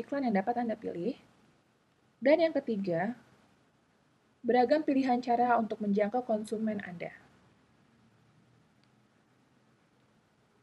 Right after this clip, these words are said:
Jaringan display Google adalah jaringan website display pertama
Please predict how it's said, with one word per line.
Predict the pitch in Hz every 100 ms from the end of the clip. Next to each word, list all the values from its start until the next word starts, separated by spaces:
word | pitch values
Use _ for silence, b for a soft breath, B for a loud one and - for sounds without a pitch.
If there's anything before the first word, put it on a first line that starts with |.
| _ _ _ _ _ _ _ _ _ _ b b _
Jaringan | 262 285 349
display | 359 311 269 247
Google | 220 190 165
adalah | - 208 214 208
jaringan | 226 220 226
website | 226 220 214
display | 220 214 208
pertama | 202 - 180 170 175